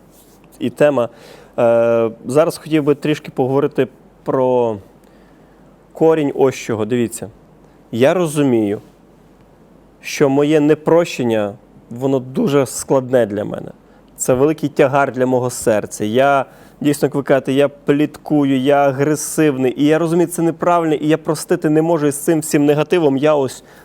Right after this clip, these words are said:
переповнений. Хоча розумію, якщо я зможу пробачити,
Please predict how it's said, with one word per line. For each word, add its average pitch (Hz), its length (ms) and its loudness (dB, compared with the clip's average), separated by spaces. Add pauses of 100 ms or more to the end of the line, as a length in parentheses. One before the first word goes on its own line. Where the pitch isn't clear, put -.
(140)
переповнений. 123 600 0
Хоча 151 420 2 (100)
розумію, 170 760 2 (580)
якщо 139 260 0
я 156 100 4
зможу 143 320 0
пробачити, 147 840 -2